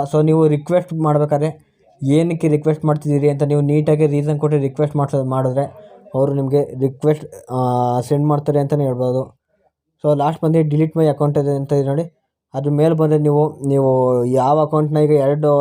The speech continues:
ನಿಮ್ದು ಅಕೌಂಟ್ ಇರುತ್ತೆ ಅಂತ ಹೇಳ್ಬೋದು. ಅದನ್ನ ನೀವು ಯಾವ WhatsApp ನಂಬರ್ನ ಡಿಲೀಟ್ ಮಾಡಬೇಕು, ಯಾವ ಅಕೌಂಟ್ನೇ ಡಿಲೀಟ್ ಮಾಡಬೇಕು ಅಂತ ಇಲ್ಲಿ ಬಂದು delete my account ಅಂತ ಇದೆ ನೋಡಿ, ಅದ್ರ ಮೇಲೆ ನೀವು ಡಿಲೀಟ್ ಮಾಡಿದ್ರೆ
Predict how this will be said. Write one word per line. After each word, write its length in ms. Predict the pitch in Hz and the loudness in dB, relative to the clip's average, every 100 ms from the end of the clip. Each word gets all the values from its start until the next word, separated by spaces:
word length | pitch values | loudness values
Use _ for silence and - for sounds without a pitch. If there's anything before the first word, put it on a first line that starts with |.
| 143 | 0
ನಿಮ್ದು 240 | 143 135 131 | -2 -2 -4
ಅಕೌಂಟ್ 240 | 131 143 143 139 | -2 0 0 0
ಇರುತ್ತೆ 200 | 135 139 | 0 -2
ಅಂತ 80 | 131 131 | 0 -2
ಹೇಳ್ಬೋದು. 300 | 123 123 131 - _ _ _ _ | -2 -4 -4 -10 _ _ _ _
ಅದನ್ನ 200 | 131 135 147 | -6 0 2
ನೀವು 100 | 151 135 | 4 4
ಯಾವ 160 | 123 151 156 - 123 | 2 2 0 -4 -2
WhatsApp 300 | 131 143 165 156 | -2 0 -2 0
ನಂಬರ್ನ 300 | 151 151 151 151 | 0 0 0 -2
ಡಿಲೀಟ್ 200 | 151 151 156 | -2 0 0
ಮಾಡಬೇಕು, 280 | 143 135 147 135 | 0 0 2 2
ಯಾವ 120 | 139 | 0
ಅಕೌಂಟ್ನೇ 320 | 120 147 143 151 | -2 -2 0 2
ಡಿಲೀಟ್ 200 | 147 143 | 0 0
ಮಾಡಬೇಕು 260 | 143 143 139 | 0 0 0
ಅಂತ 100 | 139 139 139 | 0 0 2
ಇಲ್ಲಿ 160 | 147 156 147 | 0 -2 -2
ಬಂದು 240 | 139 139 151 - _ _ _ 143 | 0 0 0 -4 _ _ _ -2
delete 280 | 151 170 160 | -2 0 0
my 80 | 160 160 | 2 2
account 260 | - 151 151 | 0 -2 0
ಅಂತ 100 | 143 143 | 0 0
ಇದೆ 80 | 147 | 0
ನೋಡಿ, 120 | 156 147 | 0 0
ಅದ್ರ 100 | 139 | 0
ಮೇಲೆ 120 | 147 147 | 2 2
ನೀವು 100 | 147 143 | 0 0
ಡಿಲೀಟ್ 200 | 156 156 | 0 0
ಮಾಡಿದ್ರೆ 300 | 147 143 143 | 0 2 0